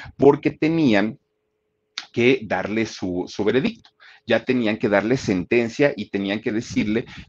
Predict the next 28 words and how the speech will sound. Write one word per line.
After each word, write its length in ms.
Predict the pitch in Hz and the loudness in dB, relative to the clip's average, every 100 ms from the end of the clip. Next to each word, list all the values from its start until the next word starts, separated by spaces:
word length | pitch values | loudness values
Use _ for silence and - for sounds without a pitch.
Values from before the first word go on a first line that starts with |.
| - | 0
qué 240 | 135 131 | 4 6
era 140 | 127 | 4
lo 240 | 127 117 - | 2 0 -2
que, 320 | - 90 90 | -4 -2 -2
pues, 300 | - 101 - - | -4 -6 -6 -6
había 200 | 101 98 | -4 -2
encontrado 760 | 104 117 117 110 92 90 101 - | -2 -2 -4 0 0 0 0 -2
la 220 | 95 85 | -4 -6
fiscalía 680 | - 98 - 98 101 98 87 | -8 -14 -8 -6 -2 -2 -4
como 260 | 98 85 - | -6 -8 0
pruebas 420 | 117 113 107 - - - - | 2 4 2 -2 -14 -18 -6
y, 300 | 120 147 - | -2 -2 -2
pues, 200 | 98 - | -6 -6
cuál 320 | - 104 104 | 2 4 4
era, 340 | 104 101 101 - | 2 2 0 -2
eh, 260 | 90 85 80 | -4 -6 -4
finalmente 520 | 101 101 101 98 104 | -2 0 0 -2 -4
la 120 | 95 | -6
sentencia 680 | - 95 104 107 95 - 107 - - _ | -6 -6 -2 -2 -2 -6 -6 -8 -20 _
que 140 | 110 101 | -2 0
les, 320 | 110 113 - | 0 -4 -6
eh, 300 | 104 87 85 | -4 -4 -4
que, 160 | - 76 | -6 -8
que 120 | - | -6
le 60 | 92 | -8
esperaba 520 | - 101 95 92 87 | -8 -4 -2 0 -2
a 120 | - | -6
Cesario. 480 | - - 160 170 143 | -8 -8 -4 -4 -6